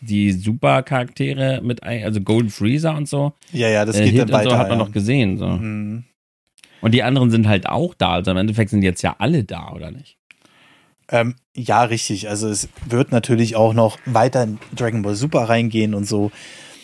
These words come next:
Speaker 1: Also ein Spiel, wo ich kein Dabra spielen kann, will ich nicht haben.
Speaker 2: <laughs>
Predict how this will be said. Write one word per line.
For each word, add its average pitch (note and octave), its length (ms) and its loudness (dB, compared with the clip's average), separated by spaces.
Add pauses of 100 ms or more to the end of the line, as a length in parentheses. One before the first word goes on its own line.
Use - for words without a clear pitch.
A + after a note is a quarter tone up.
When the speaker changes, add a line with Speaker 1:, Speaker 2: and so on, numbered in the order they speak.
(960)
Speaker 1:
Also A#2+ 160 2
ein C3 80 4
Spiel, C#3 320 2
wo C3+ 80 2
ich B2 140 2
kein G#2+ 180 2
Dabra A2 400 0
spielen F#2+ 300 0
kann, A2 220 0
will A2+ 100 2
ich A2 100 0
nicht A#2+ 160 2
haben. E3 340 -2 (280)
Speaker 2:
<laughs> - 580 -10